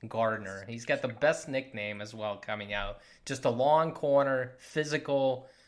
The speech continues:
always in, in wide receiver's face. I mean, this kid, to me, is like Darrelle Revis incarnated.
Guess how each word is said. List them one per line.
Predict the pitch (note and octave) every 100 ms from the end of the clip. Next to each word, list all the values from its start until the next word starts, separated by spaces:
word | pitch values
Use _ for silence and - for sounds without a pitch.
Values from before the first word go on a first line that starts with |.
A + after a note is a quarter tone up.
| _
always | B2 D#3+ E3+ D#3+ -
in, | D3 D3 C#3 C3+ C3+
in | C#3+
wide | C3+ C#3+ C#3+
receiver's | C3 C#3+ C#3 C3+ B2+
face. | - B2 B2 B2 B2 - - - _ _
I | B2
mean, | D3+
this | D3+ F3
kid, | - E3+ D3+ B2
to | -
me, | C#3 C#3+ D#3 G#3 F#3+ - _ _ _ _ -
is | B2+ C3
like | C3+ A#2+
Darrelle | C#3 D3 D3 C3+
Revis | C3 C3+ A#2 A2 - -
incarnated. | A#2 A2 A#2+ - A#2 G#2+ F#2+ F#2+ F#2+